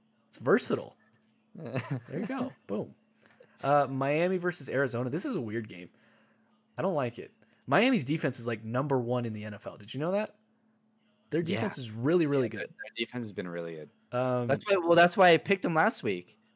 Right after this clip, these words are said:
Speaker 2: and I, I, I got that one right.
Speaker 1: Okay, but they,
Speaker 2: They,
Speaker 1: the
Speaker 2: they beat the
Speaker 1: Rams,
Speaker 2: Rams.
Speaker 1: first off,
Speaker 2: Hey,
Speaker 1: okay,
Speaker 2: you
Speaker 1: it wasn't
Speaker 2: picked, you
Speaker 1: because
Speaker 2: picked
Speaker 1: the
Speaker 2: the Rams.
Speaker 1: offense played well.
Speaker 2: You picked the Rams. You were wrong.
Speaker 1: Because they got a,
Speaker 2: Uh, uh-huh.
Speaker 1: a kick
Speaker 2: Uh-huh.
Speaker 1: return
Speaker 2: Uh-huh.
Speaker 1: touchdown.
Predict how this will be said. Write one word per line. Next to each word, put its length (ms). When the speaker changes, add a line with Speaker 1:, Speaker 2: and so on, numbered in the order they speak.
Speaker 2:
and 320
I, 260
I, 260
I 140
got 240
that 100
one 120
right. 240
Speaker 1:
Okay, 200
but 180
they, 200
Speaker 2:
They, 80
Speaker 1:
the 100
Speaker 2:
they 80
beat 0
the 60
Speaker 1:
Rams, 340
Speaker 2:
Rams. 100
Speaker 1:
first 260
off, 120
Speaker 2:
Hey, 100
Speaker 1:
okay, 180
Speaker 2:
you 80
Speaker 1:
it 80
wasn't 180
Speaker 2:
picked, 120
you 40
Speaker 1:
because 200
Speaker 2:
picked 100
Speaker 1:
the 80
Speaker 2:
the 40
Rams. 160
Speaker 1:
offense 220
played 260
well. 120
Speaker 2:
You 100
picked 240
the 100
Rams. 380
You 140
were 100
wrong. 380
Speaker 1:
Because 560
they 160
got 400
a, 120
Speaker 2:
Uh, 180
uh-huh. 360
Speaker 1:
a 160
kick 200
Speaker 2:
Uh-huh. 140
Speaker 1:
return 420
Speaker 2:
Uh-huh. 80
Speaker 1:
touchdown. 680